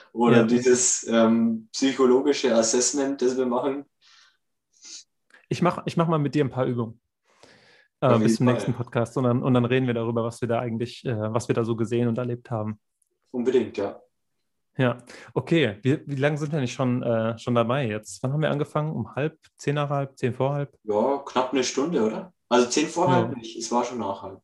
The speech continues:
Speaker 2: Ja,
Speaker 1: Ja.
Speaker 2: stimmt. Ja, ging doch wieder schneller rum als gedacht. Ähm, Alex,
Speaker 1: Ja.
Speaker 2: hat mir mega viel Spaß gemacht, mich mit dir zu unterhalten. Wir haben davor jetzt noch nicht so oft und noch, vor allem noch nie so ausgiebig geredet, aber es war echt, war echt cool.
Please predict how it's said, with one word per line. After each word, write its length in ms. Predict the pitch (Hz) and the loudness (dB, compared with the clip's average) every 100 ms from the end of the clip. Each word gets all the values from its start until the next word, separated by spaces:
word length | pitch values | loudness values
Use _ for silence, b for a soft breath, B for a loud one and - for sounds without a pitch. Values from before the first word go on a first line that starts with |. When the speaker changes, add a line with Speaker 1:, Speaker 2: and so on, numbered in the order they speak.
| _ _ _ _ _ _ - | _ _ _ _ _ _ -2
Speaker 2:
Ja, 60 | 127 | 0
Speaker 1:
Ja. 160 | 123 - _ | 0 -6 _
Speaker 2:
stimmt. 340 | - 123 110 _ b b b - | -12 -10 -10 _ b b b 4
Ja, 360 | 147 190 139 - | 4 4 0 -6
ging 140 | 135 | 0
doch 160 | 135 135 | 0 0
wieder 180 | 139 135 | 0 -2
schneller 240 | 135 135 | 0 -2
rum 140 | 131 127 | 0 -2
als 200 | 123 - | -6 -4
gedacht. 400 | 120 127 - - _ _ | -4 -4 -6 -20 _ _
Ähm, 420 | 127 120 120 120 - - _ | 4 4 4 0 -8 -18 _
Alex, 340 | 135 135 135 | -2 0 0
Speaker 1:
Ja. 60 | 135 | -2
Speaker 2:
hat 80 | - | -2
mir 320 | 127 123 123 - | 2 2 2 0
mega 260 | 123 151 | 2 2
viel 160 | 156 139 | 0 -2
Spaß 320 | - 147 151 | 0 2 2
gemacht, 240 | 135 123 123 | 0 -2 -2
mich 160 | 120 | -6
mit 140 | 131 123 | -6 -4
dir 100 | 120 | -4
zu 100 | 113 | -2
unterhalten. 720 | 117 117 113 123 131 120 135 | -2 -2 -2 -2 -2 -6 -2
Wir 80 | 127 | 2
haben 320 | 120 123 127 | 4 2 0
davor 400 | - 123 - 139 | 0 0 4 6
jetzt 240 | 147 143 - | 6 4 2
noch 140 | 135 | 4
nicht 180 | 151 175 | 4 4
so 140 | 143 156 | 4 6
oft 240 | 156 160 | 4 2
und 80 | 139 | -4
noch, 220 | 131 131 | -4 -6
vor 180 | - 143 | 2 6
allem 200 | 151 151 | 6 6
noch 140 | 127 | 2
nie 100 | 143 | -2
so 100 | 143 131 | -2 -2
ausgiebig 480 | 131 - 135 117 | -2 -6 -10 -10
geredet, 320 | - 123 120 123 | -4 -2 0 0
aber 140 | 120 | 0
es 160 | 120 127 | 0 0
war 140 | 120 | 0
echt, 120 | 123 - B B B | 0 -10 B B B
war 100 | - | -6
echt 220 | 117 - 131 | -6 -4 4
cool. 280 | 131 131 | 4 4